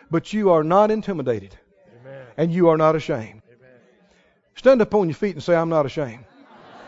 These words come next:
Speaker 1: Say it out loud, "I believe in Jesus. I love the Lord. I have faith in Him. I have faith in His Word.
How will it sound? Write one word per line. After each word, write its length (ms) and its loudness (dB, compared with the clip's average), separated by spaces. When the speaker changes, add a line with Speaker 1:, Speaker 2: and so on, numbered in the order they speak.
Speaker 1:
Say 200 0
it 60 8
out 140 6
loud, 160 6
"I 120 8
believe 240 2
in 120 -4
Jesus. 540 -10
I 120 6
love 280 6
the 120 0
Lord. 340 0
I 140 6
have 220 6
faith 320 4
in 100 0
Him. 460 0
I 120 8
have 200 6
faith 300 4
in 100 2
His 160 0
Word. 480 8